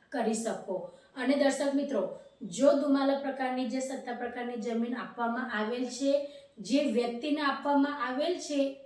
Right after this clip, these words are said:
એ જ વ્યક્તિ ખેતી કરતા હોય તો વાંધો નહીં, પરંતુ નામમાં કોઈ ભૂલના કારણે જે વ્યક્તિને આપવામાં આવેલ છે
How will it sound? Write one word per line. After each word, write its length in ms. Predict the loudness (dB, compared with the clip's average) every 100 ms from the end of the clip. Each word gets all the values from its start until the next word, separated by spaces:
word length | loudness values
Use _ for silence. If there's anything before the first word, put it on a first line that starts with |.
| -6
એ 100 | -2
જ 60 | -2 -2
વ્યક્તિ 320 | -2 -2 -6 -6
ખેતી 320 | -4 -4 -2 -4
કરતા 420 | -2 -4 -2 0
હોય 160 | 0 0
તો 140 | 0 -2
વાંધો 360 | -2 -2 0 -2
નહીં, 220 | -2 -4 -6 -12 -16 -2
પરંતુ 360 | 2 2 0 0
નામમાં 520 | 0 0 2 2 2 2
કોઈ 160 | 0
ભૂલના 480 | 0 -2 -2 -4 -2
કારણે 440 | -2 0 0 0 -4 -6 -14 _
જે 240 | -4 0 2
વ્યક્તિને 460 | 0 -2 0 0
આપવામાં 640 | 0 -2 -4 0 2 2
આવેલ 200 | 0 0
છે 220 | -2 -4